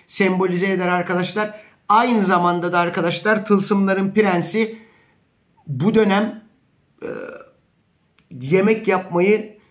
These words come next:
seveceğiniz bir dönem ve yemeği seveceğiniz bir dönem arkadaşlar. O yüzden bu dönem kilolara birazcık dikkat diyorum sevgili oğlaklar için.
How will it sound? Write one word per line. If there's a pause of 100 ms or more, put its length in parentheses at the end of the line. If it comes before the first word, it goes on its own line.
(180)
seveceğiniz
bir
dönem
ve
yemeği
seveceğiniz
bir
dönem
arkadaşlar. (340)
O
yüzden
bu
dönem (240)
kilolara
birazcık (340)
dikkat
diyorum (200)
sevgili (260)
oğlaklar (180)
için.